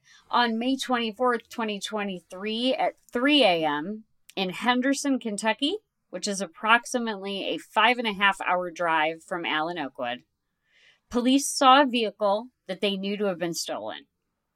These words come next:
It was also reported as the type of vehicle the escapees were using, according to a police statement. The officers attempted to pull the vehicle over,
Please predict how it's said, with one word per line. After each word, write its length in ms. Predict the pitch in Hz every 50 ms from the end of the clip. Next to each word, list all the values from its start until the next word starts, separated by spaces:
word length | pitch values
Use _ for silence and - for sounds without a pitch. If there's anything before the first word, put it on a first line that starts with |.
| _ _ _ _ - - _ _
It 140 | - 220 202
was 160 | 208 190 208 -
also 340 | - 226 254 254 - 285 262 240
reported 680 | 220 214 202 196 - - 226 214 208 202 196 190 185
as 260 | - 190 185 170 -
the 80 | 190 170
type 260 | - 220 226 226 220
of 120 | 226 196
vehicle 400 | 214 214 208 202 - 208 196 180
the 160 | 170 180 170
escapees 640 | 165 165 - - 196 196 190 - 202 202 196 175 170
were 100 | 175 170
using, 520 | 160 170 190 208 202 190 254 277 311 370 403 _ _
according 440 | - 196 - - 202 202 196 202 208
to 100 | 190 190
a 60 | 180 170
police 380 | - - 196 196 208 190 - -
statement. 440 | - - 147 - - - - - - _ _ _ _ _ _ _ _ _ _ _ _ _ _ _ _ _ _ _ _ _ _ _ _ _ _ _
The 100 | 208 220
officers 800 | 247 294 330 330 359 294 - 196 180 160 160 165 175 175 - - -
attempted 440 | - 185 - 247 254 254 254 285 254 220
to 60 | 220
pull 220 | - - 247 254
the 100 | 233 226
vehicle 360 | 190 214 220 220 - - 202 -
over, 420 | 180 190 175 160 147 135 151 -